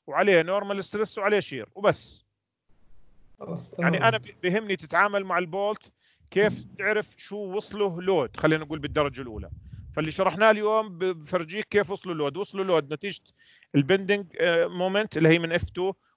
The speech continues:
Speaker 1: ونتيجة الشير من اف ثري. هذا هيك وصله اللود. طب بعد ما وصل اللود كيف بدي أتعامل معه؟ بدنا نبسط المسألة شوية. بدناش نقول في عندي ستريس كونسنتريشن للأسنان وفي عندي كذا،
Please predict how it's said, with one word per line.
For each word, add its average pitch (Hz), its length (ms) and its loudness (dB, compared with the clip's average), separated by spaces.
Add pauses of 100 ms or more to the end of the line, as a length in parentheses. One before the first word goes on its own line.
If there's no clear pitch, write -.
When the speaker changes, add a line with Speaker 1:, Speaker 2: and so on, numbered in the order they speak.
Speaker 1:
ونتيجة 165 440 -4
الشير 196 400 4
من 185 140 0
اف 175 220 -2
ثري. 123 320 -6 (320)
هذا 180 160 8
هيك 190 220 2
وصله 175 220 -10
اللود. 123 280 -8
طب 143 120 -6
بعد 170 200 2
ما 202 120 0
وصل 202 240 -2
اللود 190 200 -2
كيف 202 160 0
بدي 175 100 0
أتعامل 185 400 4
معه؟ 170 260 -4 (420)
بدنا 151 200 -8
نبسط 202 380 -2
المسألة 165 360 0
شوية. 143 440 -6 (500)
بدناش 165 300 2
نقول 180 460 -2
في 185 140 2
عندي 175 160 0
ستريس 170 300 -2
كونسنتريشن 175 600 -4
للأسنان 175 640 6 (100)
وفي 156 240 -6
عندي 156 220 -2
كذا، 156 300 4